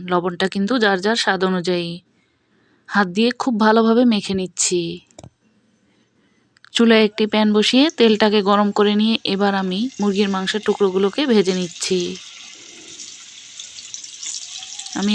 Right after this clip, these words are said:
একটু হালকা করে এই মাংসের টুকরোগুলোকে ভেজে নেব। এতে করে বিরিয়ানির স্বাদটা কিন্তু আরও ভালো হবে। আপনারা চাইলে না ভেজেও রান্না করে নিতে পারেন,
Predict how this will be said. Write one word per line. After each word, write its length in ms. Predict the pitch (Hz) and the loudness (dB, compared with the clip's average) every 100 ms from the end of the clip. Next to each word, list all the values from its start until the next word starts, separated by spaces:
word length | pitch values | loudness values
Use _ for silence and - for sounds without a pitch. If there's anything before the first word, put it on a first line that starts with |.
| 202 | -2
একটু 160 | - 254 | -2 0
হালকা 280 | 226 190 208 196 | 2 2 0 0
করে 160 | 202 226 - | 0 0 0
এই 80 | 214 | -2
মাংসের 280 | 202 190 214 214 | 0 0 -2 -2
টুকরোগুলোকে 560 | 202 214 196 214 202 311 240 | 0 0 2 2 2 2 4
ভেজে 220 | 185 190 | 4 2
নেব। 140 | 180 165 170 175 - - - - - - - - 190 | 0 -2 -4 -4 -10 -18 -18 -18 -18 -18 -18 -4 0
এতে 140 | 202 208 | 2 2
করে 160 | 208 226 226 | 4 2 4
বিরিয়ানির 460 | 214 208 202 226 - | 4 4 4 2 2
স্বাদটা 300 | 208 - 202 | 0 0 -2
কিন্তু 200 | 208 214 269 - | 0 0 0 0
আরও 140 | 190 190 | 0 2
ভালো 160 | 185 185 185 | 2 2 0
হবে। 280 | 170 180 180 180 - - - - - - - - - - | 0 0 0 -6 -16 -20 -18 -18 -18 -20 -20 -20 -10 -6
আপনারা 280 | - 202 214 | -2 0 0
চাইলে 220 | 240 233 285 | 0 4 4
না 80 | 233 202 | 4 4
ভেজেও 260 | 208 196 262 262 | 4 4 4 4
রান্না 200 | 208 196 | 2 0
করে 140 | 190 190 185 | 0 0 -2
নিতে 180 | 185 180 | -4 -2
পারেন, 220 | 180 180 | -2 -2